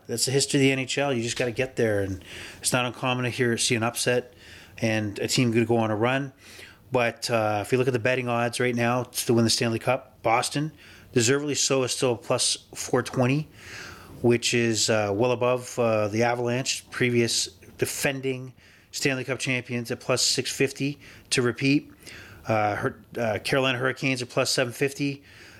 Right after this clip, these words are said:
And rounding out, you have, uh, actually, the Leafs are ahead of that, but, uh,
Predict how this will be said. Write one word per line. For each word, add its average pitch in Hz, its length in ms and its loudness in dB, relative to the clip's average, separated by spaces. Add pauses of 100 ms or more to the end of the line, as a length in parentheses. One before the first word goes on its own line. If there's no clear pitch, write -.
(140)
And 117 240 2
rounding 127 320 0
out, 127 200 0 (240)
you 117 100 -4
have, 113 440 -2
uh, 101 380 0 (1080)
actually, 127 320 -4
the - 40 -6
Leafs 143 200 -2
are 120 60 0
ahead 107 160 -2
of 101 60 -4
that, 107 200 -2
but, - 220 -2
uh, 104 220 4